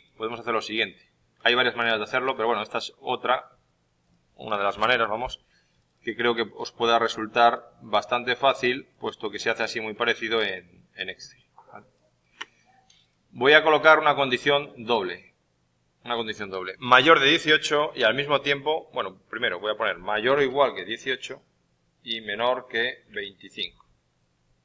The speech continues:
Mayor o igual que dieciocho y menor que veinticinco. Está en la misma fila,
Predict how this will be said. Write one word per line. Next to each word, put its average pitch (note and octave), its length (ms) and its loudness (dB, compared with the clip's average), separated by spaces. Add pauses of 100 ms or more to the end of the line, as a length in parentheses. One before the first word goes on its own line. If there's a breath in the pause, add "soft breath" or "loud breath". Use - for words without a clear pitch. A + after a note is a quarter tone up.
(360)
Mayor G2+ 460 -6
o - 140 -10
igual G#2 340 -2
que F2+ 80 -12
dieciocho G#2+ 540 -10
y C#3+ 160 -4
menor B2 200 -2
que A#2 60 -8
veinticinco. G2 360 -2
Está D3 180 2
en C#3 60 2
la A2+ 80 2
misma C#3 260 0
fila, E3+ 420 -4